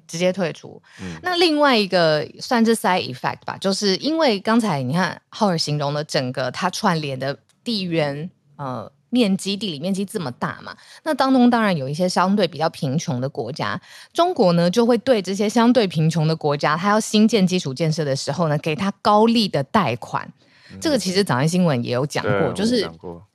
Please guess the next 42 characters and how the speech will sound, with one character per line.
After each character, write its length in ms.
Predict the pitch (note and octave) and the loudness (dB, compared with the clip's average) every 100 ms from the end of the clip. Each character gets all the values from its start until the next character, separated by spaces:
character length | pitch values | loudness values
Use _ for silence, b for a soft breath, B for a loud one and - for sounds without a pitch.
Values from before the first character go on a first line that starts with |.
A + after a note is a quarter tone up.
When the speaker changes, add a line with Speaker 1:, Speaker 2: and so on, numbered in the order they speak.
| _ | _
Speaker 1:
对 140 | E4 D4 | 2 4
啊， 120 | B3+ | 6
最 200 | D#4+ D4+ | 6 6
后 160 | D4 C4+ | 6 6
让 200 | C4+ A#3 | 6 6
整 180 | D#3 | 4
个 160 | C#3 C3+ | 2 0
政 260 | A3+ G#3+ F3 | 2 2 2
府， 220 | C3 C3 | -2 -4
就 100 | F#3+ | -2
是 80 | G3 | 0
整 140 | D3 | 0
个 80 | C#3+ | 0
破 260 | - F#3 | 0 0
产 240 | D3 A#2+ A2 | 0 -6 -8
的 60 | |
也 140 | A2+ - | -8 -2
都 260 | D#3 D#3+ | 0 0
有。 160 | E3 F#2 | -2 -2
当 140 | G#3+ | 2
然 120 | A3 G3 | 2 2
中 160 | G3+ | 2
国 160 | F#3+ C3+ | 2 -2
也 160 | A#2 | -4
就 160 | F2+ F3 | -2 -2
是 160 | E3 D#3+ | -2 -4
收 220 | - D#3 | -2 -2
了 100 | C#3+ | -2
呆 280 | - C#3 D#3+ | 0 0 0
账， 200 | E3 E2+ | -2 -2
那 100 | D#3 | -2
也 100 | A#2+ | -2
会 160 | D#3 E3+ | -4 -4
影 180 | D3 D#3 | -4 -6
响 180 | C3 | -8
到 80 | C#3 | -6
他 100 | D3 | -6
自 160 | D3 F3 | -6 -6
己 120 | G#2+ | -10
的 100 | - | -14
经 300 | - B2 C#3+ | -4 0 0
济。 200 | - | 0